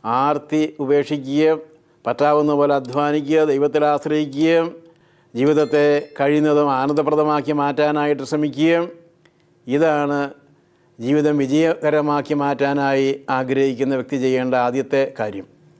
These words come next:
രണ്ടാമതായിട്ട് പ്രശ്നങ്ങളെ നേരിടാനായിട്ട് പഠിക്കുക. പ്രശ്നമില്ലാത്ത ജീവിതമില്ല.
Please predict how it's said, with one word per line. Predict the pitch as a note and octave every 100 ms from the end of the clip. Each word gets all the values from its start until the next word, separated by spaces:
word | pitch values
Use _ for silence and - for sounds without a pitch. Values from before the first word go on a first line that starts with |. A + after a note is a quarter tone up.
| _ - -
രണ്ടാമതായിട്ട് | D#3+ F#3 G3 G3 F#3+ E3+ D#3+ C#3+ D3+ C3 A2 - _ _
പ്രശ്നങ്ങളെ | D3 C#3+ F3+ F#3 F#3 F#3
നേരിടാനായിട്ട് | F3+ D#3+ D3 D#3 D#3 D#3 D3+ D3 C#3
പഠിക്കുക. | C3 B2 A2 A2 C3
പ്രശ്നമില്ലാത്ത | F3+ D3+ F#3 F#3+ F3+ E3 D#3+ D#3 D#3 D#3 D#3 D3+
ജീവിതമില്ല. | D3 C3+ C#3 D3 D3 D3 D#3+